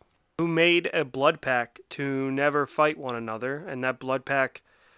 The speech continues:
forms this little, like, um, jewelry-looking thing that has both of their blood in it. Um, it's kinda cool.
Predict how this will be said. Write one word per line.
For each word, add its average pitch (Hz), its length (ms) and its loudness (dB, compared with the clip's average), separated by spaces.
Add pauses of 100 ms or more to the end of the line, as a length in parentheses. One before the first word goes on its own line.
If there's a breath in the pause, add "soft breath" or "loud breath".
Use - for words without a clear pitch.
(200 soft breath)
forms 143 480 -2
this 127 180 -10
little, 131 600 -2 (180)
like, 117 380 -6
um, 110 460 -6 (1040)
jewelry-looking 160 760 0
thing 156 460 0 (180)
that 120 160 -4
has 123 260 0
both 127 260 -2
of 131 120 -6
their 127 120 0
blood 127 300 0
in 151 140 2
it. 151 180 0 (160)
Um, 113 460 -10 (360)
it's - 140 -12
kinda 165 160 4
cool. 110 300 -12